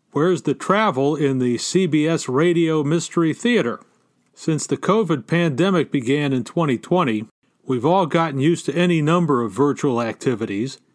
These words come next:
including travel. There are many ways to enjoy virtual travel.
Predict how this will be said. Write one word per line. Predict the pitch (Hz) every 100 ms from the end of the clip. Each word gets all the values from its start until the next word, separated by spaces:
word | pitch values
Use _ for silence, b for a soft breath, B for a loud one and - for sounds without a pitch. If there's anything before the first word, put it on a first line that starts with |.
| _
including | - 117 - 175 175 170
travel. | - 190 185 113 - _ _ _
There | 131
are | 131
many | 185 190
ways | 135 131 123 -
to | 127
enjoy | 120 98 131 131
virtual | 110 135 139 - 127 107
travel. | - 143 123 98